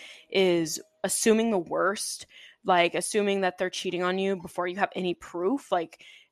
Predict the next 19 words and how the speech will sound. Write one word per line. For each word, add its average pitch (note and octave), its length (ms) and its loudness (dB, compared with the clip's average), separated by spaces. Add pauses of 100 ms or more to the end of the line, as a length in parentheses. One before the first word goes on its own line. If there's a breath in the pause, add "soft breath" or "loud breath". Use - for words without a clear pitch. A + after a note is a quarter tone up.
(120)
you're G#3 180 0
just G#3+ 200 0
preparing F#3 560 0
yourself G#3 420 2
for G#3+ 100 0
that G3+ 140 4
scenario, G#3 680 4
so F3+ 460 0
it - 140 -8
doesn't F#3+ 220 -2
hurt B3+ 260 0
as G#3+ 80 -4
bad F3+ 220 2
when F3 100 -4
you E3+ 100 -4
do F#3 180 -4
go E3+ 180 -2
through G3 280 0
it. - 140 -2